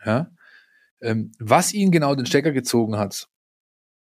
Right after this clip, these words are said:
ich glaub, man kann sich an einem Grund festmachen. Es waren mehrere Sachen, denke ich. Auch beispielsweise die Augsburger Körperlichkeit spielte da eine Rolle. Ich meine, die haben ja auf alles getreten, was sich bewegt hat und nicht bei drei auf dem Baum war.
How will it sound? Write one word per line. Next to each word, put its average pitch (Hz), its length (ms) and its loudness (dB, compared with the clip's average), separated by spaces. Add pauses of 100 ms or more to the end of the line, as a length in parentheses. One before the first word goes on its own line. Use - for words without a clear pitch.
(300)
ich - 160 -14
glaub, 127 220 0
man 139 100 -2
kann 160 160 2
sich 147 160 -2
an 127 80 2
einem 123 220 0
Grund 127 240 2
festmachen. 113 400 0
Es 113 140 -4
waren 123 160 2
mehrere 127 340 2
Sachen, 110 300 2
denke 104 220 -2
ich. 104 120 -2
Auch 113 160 0
beispielsweise 117 580 0
die 107 120 0
Augsburger 107 400 -2
Körperlichkeit 117 760 0 (1120)
spielte 113 320 -2
da 110 80 4
eine 101 140 0
Rolle. 98 380 2
Ich - 80 -14
meine, 110 140 -2
die 110 120 0
haben 110 160 0
ja 113 80 -2
auf - 160 -8 (100)
alles 123 340 0
getreten, 120 460 -2
was 110 160 0
sich - 180 -10 (420)
bewegt 120 340 2
hat 139 160 0
und 107 80 -12
nicht 113 160 -6
bei 117 120 2
drei 120 200 2
auf 123 140 0
dem 107 80 -12
Baum 120 260 0
war. 135 200 0